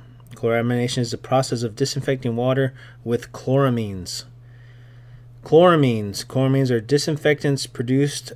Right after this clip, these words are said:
from the mixing of chlorine, uh, and ammonia. The general formula is basically, uh, three, four, or five parts of chlorine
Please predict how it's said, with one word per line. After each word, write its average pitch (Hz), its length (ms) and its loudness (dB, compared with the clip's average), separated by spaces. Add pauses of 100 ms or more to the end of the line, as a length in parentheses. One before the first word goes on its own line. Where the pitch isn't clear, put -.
from 117 320 -2
the 110 80 -2
mixing 147 580 -2
of 113 240 -6
chlorine, 139 600 -2 (340)
uh, 104 260 -8
and 131 200 0
ammonia. 120 560 0 (560)
The 107 60 -10
general 127 320 2
formula 135 720 2 (100)
is 113 680 -2 (300)
basically, 120 800 -4
uh, 104 200 -8
three, 131 300 0
four, 131 540 2 (480)
or 107 140 -6
five 123 360 2
parts 131 300 0
of - 100 -10
chlorine 131 560 0